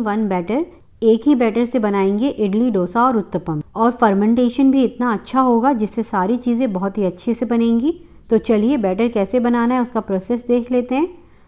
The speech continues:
तो इडली, डोसा, उत्तपम बैटर बनाने के लिए सबसे पहले एक बोल में एक कप साबुत बिना छिलके वाली उड़द दाल लेंगे।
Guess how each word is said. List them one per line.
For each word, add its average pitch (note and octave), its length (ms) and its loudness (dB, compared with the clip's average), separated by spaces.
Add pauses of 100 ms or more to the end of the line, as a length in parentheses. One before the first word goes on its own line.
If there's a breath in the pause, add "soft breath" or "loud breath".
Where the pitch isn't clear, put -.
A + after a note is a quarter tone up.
(120)
तो A#3+ 140 4
इडली, A3+ 340 2
डोसा, A#3+ 400 2
उत्तपम A#3+ 540 -2
बैटर G#3+ 280 0
बनाने F#3+ 380 0
के F#3 180 -2
लिए G#3 300 -2 (260 loud breath)
सबसे B3+ 400 0
पहले C4 300 2
एक G#3+ 140 -2
बोल G3+ 240 2
में A3+ 120 0
एक B3 420 -2
कप C#4+ 180 0
साबुत G#3 560 -2
बिना G3 320 0
छिलके A3+ 380 -2
वाली G#3+ 280 0
उड़द G3 340 -2
दाल F3 220 0
लेंगे। F#3 360 0